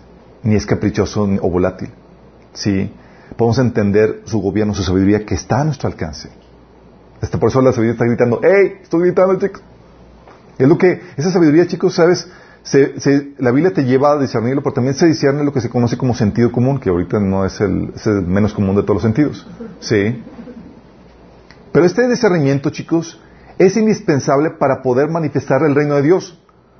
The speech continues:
Porque si no disciernes el orden, ¿cómo vas hasta a, a, a manifestar su normativa? No se puede. Es indispensable para contrarrestar las obras de las tinieblas. ¿Te das cuenta de lo importante de esto?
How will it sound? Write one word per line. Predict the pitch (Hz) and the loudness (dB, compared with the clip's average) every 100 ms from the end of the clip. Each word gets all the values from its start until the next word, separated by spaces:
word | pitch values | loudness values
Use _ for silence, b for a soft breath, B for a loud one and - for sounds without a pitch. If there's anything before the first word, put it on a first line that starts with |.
| _ - | _ -2
Porque | 156 | 2
si | 165 | 4
no | 208 | 4
disciernes | 240 202 208 214 | 4 2 2 2
el | 190 165 | 2 2
orden, | 147 175 196 | 2 0 -6
¿cómo | - 170 | -4 -2
vas | 190 202 | 0 -2
hasta | - 185 | 0 2
a, | 165 151 147 - 139 139 | 4 2 2 2 -2 0
a, | 135 | -2
a | |
manifestar | 131 139 120 - 147 | 0 0 -2 0 0
su | 156 | 2
normativa? | 151 135 135 110 139 - - - _ _ - - - - - - - - - - - - - - - - - | 2 2 2 2 0 0 -6 -20 _ _ -20 -20 -20 -20 -20 -20 -20 -20 -20 -20 -20 -20 -20 -20 -20 -20 -4
No | 113 | -2
se | - | 0
puede. | 156 202 277 - - - - - - - - - - | 2 0 0 -4 -18 -20 -20 -20 -20 -20 -20 -12 0
Es | 131 | 2
indispensable | 214 214 160 156 180 196 | 4 2 2 2 2 2
para | 180 170 170 | 0 0 0
contrarrestar | 165 143 170 160 - 190 233 | -2 0 -2 -2 -2 0 2
las | 247 190 | 2 2
obras | 180 185 | 4 4
de | |
las | 175 - | 2 0
tinieblas. | 165 220 208 - - - | -2 -2 -2 -6 -16 0
¿Te | 123 | 0
das | 156 | 2
cuenta | 170 170 | -2 -2
de | |
lo | 160 | -2
importante | 135 127 139 | -2 -2 -2
de | 127 | -2
esto? | - | -6